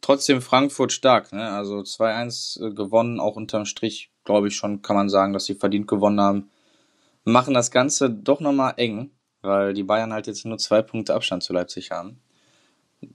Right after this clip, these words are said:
An der Stelle können wir ja mal kurz nochmal die anderen Ergebnisse durchgehen.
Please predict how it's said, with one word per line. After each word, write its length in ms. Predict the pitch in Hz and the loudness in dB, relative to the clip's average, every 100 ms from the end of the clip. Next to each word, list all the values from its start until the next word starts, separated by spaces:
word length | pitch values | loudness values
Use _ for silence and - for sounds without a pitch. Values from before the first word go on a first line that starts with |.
| _ _ _ | _ _ _
An 140 | 101 | 0
der 100 | 101 | 4
Stelle 260 | 110 117 113 | 6 6 4
können 180 | - 120 | 6 6
wir 40 | |
ja 80 | 117 | 6
mal 140 | 117 | 4
kurz 320 | 113 117 117 117 | 0 -2 -2 -2
nochmal 240 | 113 110 | -2 0
die 100 | 107 | 0
anderen 220 | 113 127 | -2 -4
Ergebnisse 480 | 127 131 131 127 120 | -2 -4 -4 -6 -4
durchgehen. 580 | 113 123 123 123 127 | 0 0 2 -2 -2